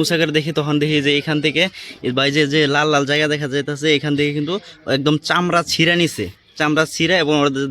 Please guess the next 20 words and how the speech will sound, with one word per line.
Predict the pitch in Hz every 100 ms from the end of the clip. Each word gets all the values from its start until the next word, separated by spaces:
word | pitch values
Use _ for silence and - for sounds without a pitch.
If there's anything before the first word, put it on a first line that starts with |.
| 131
দাঁত | 147 160
আছে, | 147 165 143
দাঁত | 139 151
একদম | 131 139
ডাবাই | 139 139 131
দিছে। | 135 180 180 - - -
এখানে, | 139 165 156
এখানে | 151 160 160
কয়েকটা | 160 143 165
কামড় | 147 151 143
দিছে, | 147 175 180 - -
প্লাস | - 135 165
এইদিকেও | 160 151 160
কামড় | 156 151 143
দিছিল, | 143 156 165
আহ, | 170 - 131 139 139 143
প্লাস | 147 - - - -
এটার | 139 143
পিছনের | 185 185 165 165
যে, | 156